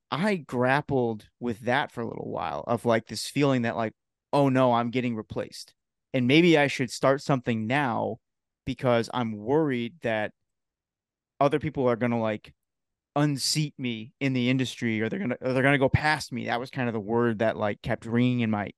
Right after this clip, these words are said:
in my ears. And where I've, where I've ultimately landed on it is I, I think that's kind of a loser mentality, to be honest. I think if you're doing what you should be doing,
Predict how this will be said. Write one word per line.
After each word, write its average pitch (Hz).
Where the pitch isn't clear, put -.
in 120
my 110
ears. 135
And 151
where 156
I've, 151
where 147
I've 151
ultimately 196
landed 135
on 113
it 110
is 123
I, -
I 147
think 160
that's 143
kind 147
of 123
a 117
loser 117
mentality, 110
to -
be 113
honest. -
I 165
think 139
if 131
you're 165
doing 185
what 160
you 123
should 143
be 147
doing, 117